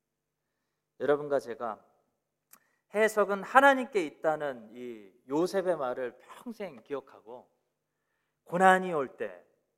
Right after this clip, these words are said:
그 고난에 하나님 없는 해석으로 인해서 스스로를 더 고통스럽게 만드는 것이 아니라요, 모든 것이 협력하여 선을 이루어 가시는 그 하나님을 통해서 해석해서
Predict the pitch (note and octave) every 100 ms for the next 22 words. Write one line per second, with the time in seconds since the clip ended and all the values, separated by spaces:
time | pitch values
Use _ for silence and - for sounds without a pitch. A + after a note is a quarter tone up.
0 | _ _ _ _ _ _ G3+ G#3+ G#3 E3
1 | F3+ F3+ F3+ F3+ D#3+ - A#3+ A3+ A3 G3+
2 | D3 F3 B3+ D4+ D4+ C#4+ B3 - G#3+ A#3+
3 | A#3 A3+ G3+ G3 F3 D3+ C#3 - F3+ F3+
4 | D3 _ _ _ _ _ _ _ _ -
5 | B3+ C#4 C4+ B3+ G#3+ - G3 - B3+ C4
6 | - G#3+ G#3+ F#3 D3 D#3+ F3 E3+ E3 D#3+
7 | A#2 A#2 C3 A#2 A#2+ D3 _ _ _ _
8 | _ _ _ _ _ _ _ _ _ -
9 | - - D4+ D#4+ D4 G#3+ F#3 F#3+ F#3+ F#3+
10 | F3 D#3 D3+ D3+ E3 F3+ D#3 B2 B2 A2
11 | - G#2+ F#2+ _ G#2 F#2+ E3 D#3+ D3+ C3+
12 | B2+ G#2+ G2+ G#2+ _ _ _ _ _ -
13 | - D#4 C#4+ B3 A#3+ F3+ G#3 G3 F3+ -
14 | A2+ - C#3+ A2